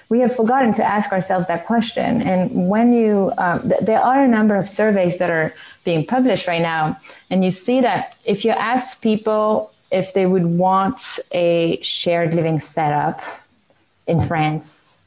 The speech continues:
because they're grumpy, <laughs> they usually say no. Um, but if you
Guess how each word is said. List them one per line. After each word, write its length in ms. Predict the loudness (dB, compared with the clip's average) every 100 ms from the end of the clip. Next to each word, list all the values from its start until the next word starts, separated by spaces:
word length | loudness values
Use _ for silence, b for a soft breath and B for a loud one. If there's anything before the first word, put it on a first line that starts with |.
| _
because 220 | -6 -4
they're 140 | -2 -2
grumpy, 600 | -2 -2 -2 0 0 0
<laughs> 760 | -2 0 0 0 0 -2 0 0
they 220 | 2 2
usually 320 | 2 2 -2
say 240 | -2 -2 -2
no. 340 | -2 -4 -8 _ B B B _
Um, 640 | -4 -2 0 -2 -2 -6 -12 _ -12
but 200 | -2 2
if 240 | 2 0 0
you 200 | -2